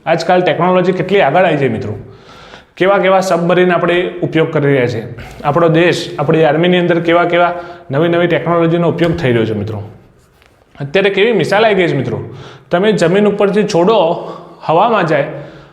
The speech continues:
હવામાં જ્યાં પછી તમને એવું લાગે કે મારે દિશા બદલવી છે,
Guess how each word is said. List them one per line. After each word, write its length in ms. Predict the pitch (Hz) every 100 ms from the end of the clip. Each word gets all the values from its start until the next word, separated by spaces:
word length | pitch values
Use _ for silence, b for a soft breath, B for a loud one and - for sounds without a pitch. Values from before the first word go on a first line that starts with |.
| B
હવામાં 420 | 165 175 214 226
જ્યાં 200 | 202 214
પછી 220 | 175 151
તમને 260 | 226 220 214
એવું 140 | 208
લાગે 220 | 208 190 214
કે 80 |
મારે 180 | 196 202
દિશા 300 | 185 156 190
બદલવી 400 | 185 175 208 170
છે, 340 | 117 98 -